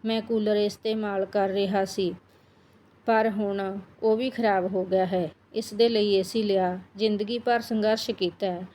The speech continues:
ਪਰ ਘੱਟ ਤੋਂ ਘੱਟ ਹੁਣ ਤਾਂ ਮੈਨੂੰ ਥੋੜ੍ਹੀ ਰਾਹਤ ਮਿਲੇ। ਤੁਹਾਨੂੰ ਲੋਕਾਂ ਨੂੰ ਚੰਗੀਆਂ ਨੌਕਰੀਆਂ ਮਿਲੀਆਂ ਤਾਂ ਕੀ ਲੱਗਿਆ ਸੀ ਕਿ ਸਾਡੇ ਵੀ ਦਿਨ ਚੰਗੇ ਆਉਣਗੇ, ਪਰ ਅਸੀਂ ਤਾਂ ਉਸ ਮਾਮਲੇ ਵਿੱਚ ਬਦਨਸੀਬ ਹੀ ਨਿਕਲੇ।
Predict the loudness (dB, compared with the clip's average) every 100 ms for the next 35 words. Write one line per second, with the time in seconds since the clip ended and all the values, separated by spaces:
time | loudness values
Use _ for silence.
0 | -20 _ _ -2 0 2 0 -2 -6 -2
1 | -4 -4 -6 -6 -8 -12 -6 -6 -4 -4
2 | -4 -4 -6 -2 0 2 2 0 0 -2
3 | -2 0 0 0 -6 _ _ -4 -2 0
4 | -2 -2 -2 -4 -4 -4 -4 -4 -4 -2
5 | 0 -2 -4 -10 _ _ -8 -4 -2 -2
6 | -2 -2 -2 -2 0 0 -2 -2 -4 -8
7 | -12 _ _ -8 -4 -4 -6 -6 -4 -4
8 | 2 2 2 0 0 -2 -14 -6 -4 0
9 | 2 2 4 2 2 2 2 2 0 -2
10 | 2 2 2 0 0 0 -2 -6 _ _
11 | _ 0 2 2 0 -2 -2 -2 -4 -6
12 | -10 -8 -4 -2 0 0 2 2 2 0
13 | -2 0 0 2 -2 -2 -2 0 0 -2
14 | -2 -2 -2 -2